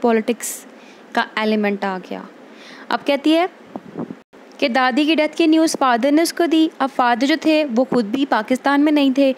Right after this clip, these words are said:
उन्होंने बड़ी कोशिश की वापस जाने की फ्यूनरल के, लेकिन उस time पे जब Bhutto को, अ, like हैंग्ड कर दिया गया था, फांसी की सज़ा दे दी गई थी, तो दा-, जो उसके father भी थे वो political matter के अंदर इतना busy थे,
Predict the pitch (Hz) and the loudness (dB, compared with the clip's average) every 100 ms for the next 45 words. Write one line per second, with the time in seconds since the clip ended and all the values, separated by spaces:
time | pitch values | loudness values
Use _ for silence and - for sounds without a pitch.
0 | - - - 262 294 311 311 320 294 294 | -6 -20 -2 2 2 2 2 2 0 0
1 | 320 - 269 269 254 269 240 240 240 247 | -2 0 0 2 0 -2 0 2 2 0
2 | 254 240 226 226 277 254 262 285 254 262 | 2 2 2 2 2 2 4 2 2 0
3 | - 254 247 240 247 208 220 - 254 285 | 0 0 0 0 0 -2 -2 0 2 2
4 | 277 - - - - - - 233 226 233 | 0 -2 -14 -16 -18 -14 0 2 2 0
5 | 226 214 233 220 254 277 302 269 247 240 | -2 -6 -4 0 0 0 0 2 2 2
6 | 226 220 247 247 226 220 254 262 247 240 | 2 2 0 2 0 0 -2 0 2 2
7 | 254 262 226 214 208 262 370 - - - | 2 0 0 0 2 2 2 -2 -20 -20
8 | - 285 262 247 - 233 285 285 330 269 | -4 -2 2 0 0 0 0 0 0 0
9 | 254 302 320 330 339 330 277 262 262 311 | 2 2 0 2 2 2 2 2 0 0
10 | 339 311 269 285 285 285 277 269 285 320 | 2 2 2 0 0 2 0 0 2 2
11 | 262 247 254 240 | 2 0 2 0